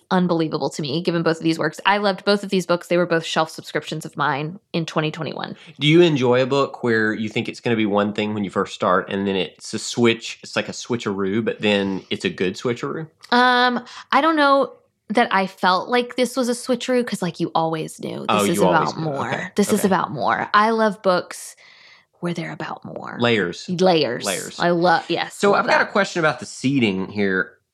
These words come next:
Speaker 2: Are, is this, like, one versus sixteen,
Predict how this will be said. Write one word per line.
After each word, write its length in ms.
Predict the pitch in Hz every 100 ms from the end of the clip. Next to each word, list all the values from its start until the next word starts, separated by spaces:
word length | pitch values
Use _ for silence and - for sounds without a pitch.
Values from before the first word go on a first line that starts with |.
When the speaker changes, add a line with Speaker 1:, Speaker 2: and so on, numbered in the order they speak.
| _ -
Speaker 2:
Are, 320 | - - 139
is 220 | 120 120
this, 200 | 147 196
like, 240 | 214 165 - -
one 360 | 110 120 156 147
versus 340 | 147 135 -
sixteen, 840 | - 143 - - - 156 196 226